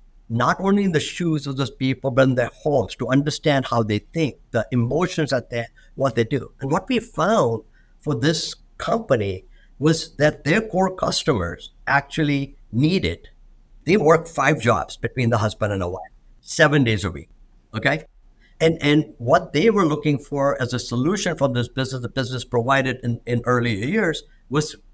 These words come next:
"Give me some services that save me time," right? And what had happened is business had forgotten all of that. And now it took these people more time to get the answers to their problem, right?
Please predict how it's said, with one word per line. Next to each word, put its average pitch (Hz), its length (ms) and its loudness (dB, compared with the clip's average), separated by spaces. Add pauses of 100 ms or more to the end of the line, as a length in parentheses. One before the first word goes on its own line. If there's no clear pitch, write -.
(400)
"Give 170 180 0
me 208 220 2
some 156 220 0
services 156 640 0
that 151 140 -4
save 120 260 0
me 120 120 0
time," 87 260 -2 (640)
right? 175 340 0 (920)
And 143 140 0
what 180 120 2
had 156 100 2
happened 165 360 0
is 123 100 -4
business 151 380 -6
had 151 120 -6
forgotten 139 380 -2
all 143 160 6
of 98 120 -4
that. 98 260 -4 (340)
And 147 180 4
now 175 220 4
it 151 140 -4
took 160 200 -2
these 165 160 -2
people 147 300 -2
more 131 380 -2
time 160 300 -2
to 127 80 -4
get 147 360 -2 (240)
the 127 200 2
answers 135 520 0
to 120 120 -4
their 110 120 0
problem, 110 540 -2 (880)
right? 131 340 -2